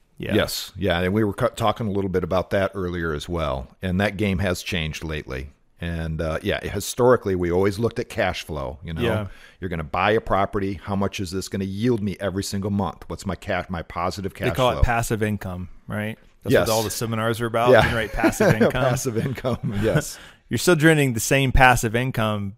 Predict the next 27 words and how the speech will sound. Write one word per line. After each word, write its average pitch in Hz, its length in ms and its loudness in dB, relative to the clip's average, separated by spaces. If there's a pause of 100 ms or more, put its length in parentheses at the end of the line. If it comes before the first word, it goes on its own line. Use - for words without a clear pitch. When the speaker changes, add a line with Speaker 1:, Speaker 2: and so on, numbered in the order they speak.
(120)
Speaker 1:
but 104 340 -2 (880)
rental 147 360 2
rates 123 380 0 (100)
can 123 160 0
only 120 220 0
go 117 160 2
up 107 140 2
so 110 220 0
high 101 460 -2 (520)
because 117 440 0 (180)
people 151 300 2
rent 131 240 0
for 120 120 -2
a 107 40 2
reason. 104 460 -4 (680)
Speaker 2:
Mm-hmm. 90 280 -8 (240)
Speaker 1:
Otherwise, 147 300 4
you 131 60 2
would 123 80 0
just 117 180 -2
buy 127 180 4
a 107 60 4
home. 127 360 2 (520)
Speaker 2:
Yeah. 110 200 -6 (120)
Speaker 1:
So 135 300 4
there's, 120 300 2
there, 131 280 -6